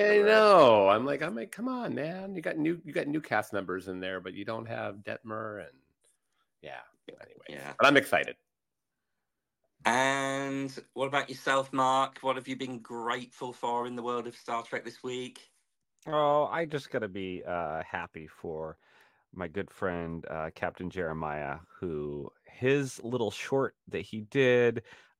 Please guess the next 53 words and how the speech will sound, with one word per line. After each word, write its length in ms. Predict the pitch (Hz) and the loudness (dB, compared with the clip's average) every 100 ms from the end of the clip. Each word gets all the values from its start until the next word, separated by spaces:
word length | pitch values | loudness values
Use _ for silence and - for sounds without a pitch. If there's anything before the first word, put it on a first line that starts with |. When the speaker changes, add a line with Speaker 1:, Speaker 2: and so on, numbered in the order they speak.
| - | 2
Speaker 3:
uh, 280 | 101 95 95 | 4 4 4
little 180 | 113 | 0
stop 260 | 113 117 - | 0 -2 0
motion 380 | 117 117 - 113 | 0 0 0 -6
short 360 | - - 107 | -4 -2 -2
he 180 | - 113 | -4 -6
made, 640 | 107 104 104 101 98 95 92 - - _ _ | -2 0 0 0 0 -2 -4 -16 -20 _ _
uh, 360 | 90 90 87 87 | -2 0 2 0
I 140 | - 104 | 0 2
guess 360 | 123 139 - | 4 4 2
was 300 | 117 98 - _ | 0 0 -4 _
picked 260 | - 160 - | -2 0 2
up 200 | 147 - | 2 2
and 160 | 113 95 | 0 2
used 420 | 117 151 165 - | 2 2 0 2
by 500 | 117 117 113 110 - | 4 6 4 0 -2
Netflix 480 | 110 147 - 226 226 | -2 -2 0 0 -2
for, 280 | - - 127 | -14 -2 0
like, 220 | 113 - | 2 0
an 80 | 110 | -2
ad, 500 | 92 139 175 208 202 _ - _ _ | 0 2 2 0 -4 _ -20 _ _
uh, 320 | 101 113 110 | 2 4 4
for 200 | 117 147 | 2 0
Prodigy 540 | 151 - 139 147 147 151 | 2 4 4 4 -2 -6
coming 380 | - 131 143 143 | -2 0 0 0
to 80 | |
Netflix. 640 | 139 143 - 143 139 - - - _ _ | 2 0 0 -4 -4 -12 -20 -20 _ _
And, 440 | 113 107 110 104 | 0 2 2 2
uh, 180 | 104 98 | 2 2
there 100 | 98 | 2
was 100 | 101 | 4
also 240 | 113 104 101 | 4 2 -2
an 80 | |
article 380 | - 73 - 123 | 0 -2 0 0
about 180 | 117 113 | 2 2
it 100 | 120 | 2
in 100 | - | -4
Screen 460 | - - - 135 131 | -14 -10 -2 0 2
Rant. 440 | 127 127 120 117 | 2 4 2 -2
And 240 | - 92 87 | -4 -6 -6
so 720 | - 101 87 87 85 85 87 | -2 2 2 2 2 0 -2
Captain 340 | 175 196 208 196 | -6 -4 -4 0
Jeremiah 440 | 202 202 202 208 | 2 4 2 2
Brown 380 | 180 127 107 107 | 4 6 6 4
of 80 | 113 | -4
the 60 | |
Captain's 460 | - 135 - 107 95 | -6 -8 -6 -10 -8
Couch 320 | - 92 107 | -6 -6 -6
here 80 | 101 | -10
in 80 | 95 | -8
B 100 | 101 | -10
Q 240 | - 110 | -6 -2
N, 260 | 87 87 | 0 -2